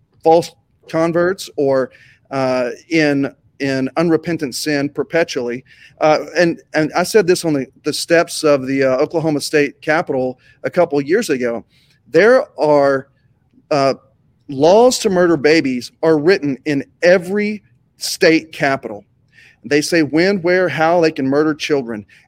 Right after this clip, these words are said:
And they, these legislators are pro-life, and they go to churches in all these states. And the problem is not s-, not first the legislators.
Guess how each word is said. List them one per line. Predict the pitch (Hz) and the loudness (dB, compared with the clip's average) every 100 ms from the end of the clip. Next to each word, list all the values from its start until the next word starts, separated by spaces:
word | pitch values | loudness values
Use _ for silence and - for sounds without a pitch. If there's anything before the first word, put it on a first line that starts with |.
| - | -4
And | 156 156 - _ _ | 0 0 -4 _ _
they, | 139 165 175 - 131 | 0 2 2 0 -8
these | 180 220 247 240 - _ - | -2 0 0 -2 -8 _ -4
legislators | 147 208 190 - 135 127 127 - _ - | 2 2 2 -2 -2 -2 -4 -8 _ -4
are | 139 131 _ _ _ _ | -2 -2 _ _ _ _
pro-life, | - 220 254 139 123 135 _ _ _ - | 2 2 4 2 -2 -6 _ _ _ -8
and | 147 | -2
they | 143 | 0
go | 127 - 170 220 | 0 2 4 4
to | - | 2
churches | 202 - 180 165 123 | -6 -2 -2 -2 -6
in | 131 | -2
all | 139 214 | 2 2
these | 240 240 | 2 -2
states. | - 165 135 131 - _ - _ | -2 0 0 -2 -10 _ -20 _
And | 170 160 | -2 0
the | 143 | -2
problem | - - 262 302 180 147 | -4 0 0 2 2 0
is | 127 | 0
not | 147 175 - | -2 -2 -4
s-, | - - - | -8 -8 -6
not | 175 190 | -2 -2
first | - 202 220 - | -2 4 4 4
the | 147 | -2
legislators. | 139 170 139 - 113 107 123 | 2 0 -2 -10 -10 -12 -16